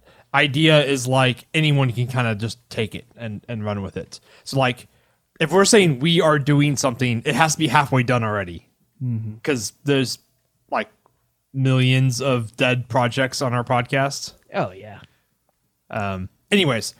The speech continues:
Speaker 1: back to Flex P C Bs. I have not built one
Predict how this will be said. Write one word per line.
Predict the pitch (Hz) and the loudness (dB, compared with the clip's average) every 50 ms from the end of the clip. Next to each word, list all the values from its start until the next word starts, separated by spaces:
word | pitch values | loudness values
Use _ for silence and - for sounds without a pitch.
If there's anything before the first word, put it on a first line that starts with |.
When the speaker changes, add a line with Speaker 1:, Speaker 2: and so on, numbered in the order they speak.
| _ _ _ _ | _ _ _ _
Speaker 1:
back | - 175 185 180 - | 4 4 4 2 2
to | - 185 180 170 160 | 2 2 4 4 2
Flex | 147 - 156 139 - | 2 0 -2 -2 -2
P | - 139 | -4 -6
C | 123 - 123 113 | -6 -4 -6 -6
Bs. | 107 92 - - - - - - _ _ _ _ _ _ _ _ _ _ _ _ _ - | -6 -6 -10 -12 -16 -20 -20 -20 _ _ _ _ _ _ _ _ _ _ _ _ _ 0
I | 143 139 | 0 2
have | 143 151 151 135 | 4 4 2 2
not | 151 147 147 135 | 2 0 0 0
built | 139 156 143 143 - | 0 0 0 0 -2
one | 127 135 127 123 120 123 120 | -2 -2 0 0 0 0 -2